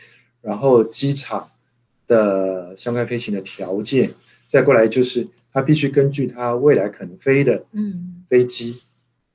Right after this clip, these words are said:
Speaker 1: 机场去做模拟的降落，
Speaker 2: 嗯。
Speaker 1: 模拟的去开，去，去，去真的去驾驶，
Speaker 2: 嗯。
Speaker 1: 它才能够达到这样的标准，
Speaker 2: 嗯。
Speaker 1: 哦，过了才能够飞，也有可能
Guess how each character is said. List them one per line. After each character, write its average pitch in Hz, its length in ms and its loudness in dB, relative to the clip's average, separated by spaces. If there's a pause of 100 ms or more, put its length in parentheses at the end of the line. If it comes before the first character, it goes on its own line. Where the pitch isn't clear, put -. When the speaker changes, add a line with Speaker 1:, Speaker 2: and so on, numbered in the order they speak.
Speaker 1:
机 123 220 -4
场 - 260 -10 (260)
去 120 280 -4
做 110 240 -2
模 101 240 -2
拟 117 160 -2
的 104 100 -2
降 104 300 -6
落， 95 300 -6
Speaker 2:
嗯。 95 80 -6
Speaker 1:
模 92 60 -4
拟 101 140 -2
的 95 80 -8
去 101 120 -14
开， 101 280 -12 (560)
去， 98 460 -4
去， 104 300 -4 (200)
去 113 200 -2
真 113 220 0
的 107 100 2
去 104 140 -6
驾 98 280 0
驶， - 300 -8
Speaker 2:
嗯。 92 360 -2
Speaker 1:
它 107 140 0
才 98 240 -6
能 95 240 -6
够 95 280 -2 (100)
达 95 160 -6
到 98 260 -4
这 110 120 -2
样 92 220 -6
的 90 140 -20
标 107 200 0
准， 104 200 -4 (140)
Speaker 2:
嗯。 - 280 -8
Speaker 1:
哦， 92 160 -10 (220)
过 131 160 6
了 95 240 0
才 - 160 -10
能 95 120 -6
够 101 120 -2
飞， 101 320 -6
也 127 100 4
有 135 120 8
可 117 160 0
能 104 180 0